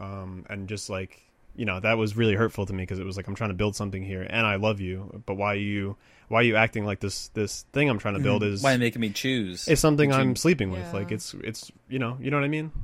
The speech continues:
Speaker 1: Like, <laughs> it's like
Speaker 3: It
Speaker 1: a, li-,
Speaker 3: sucks.
Speaker 1: it's not the other woman.
Speaker 2: Mm-hmm.
Speaker 1: It's, um, you know, my passion. You know what I'm saying?
Speaker 2: Man, well,
Speaker 3: Yeah.
Speaker 2: maybe this, uh, parody woman was, uh, jealous of me.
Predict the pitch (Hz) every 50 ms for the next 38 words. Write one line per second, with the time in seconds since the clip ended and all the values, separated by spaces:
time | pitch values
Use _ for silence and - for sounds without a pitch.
0 | - - 113 104 110 120 131 - - 196 165 160 143 - - 147 - 139 135 151
1 | 143 147 147 180 226 233 175 80 - - - - - - 139 131 - - 156 147
2 | - 127 139 139 131 120 123 120 113 110 101 98 98 98 - - 98 98 101 101
3 | 101 98 98 98 95 95 95 104 - - - - 107 120 117 95 90 95 98 -
4 | 127 123 135 - - 90 87 95 - - - 104 104 107 110 113 113 - 123 123
5 | 120 123 - - 104 101 98 98 104 _ - - 110 107 - 156 143 127 127 123
6 | 131 120 117 113 113 - - - 110 104 101 101 101 - - 127 117 110 110 107
7 | 104 104 104 107 104 101 101 101 104 98 92 104 98 95 95 95 110 107 107 107
8 | 104 - 104 95 95 104 107 113 104 87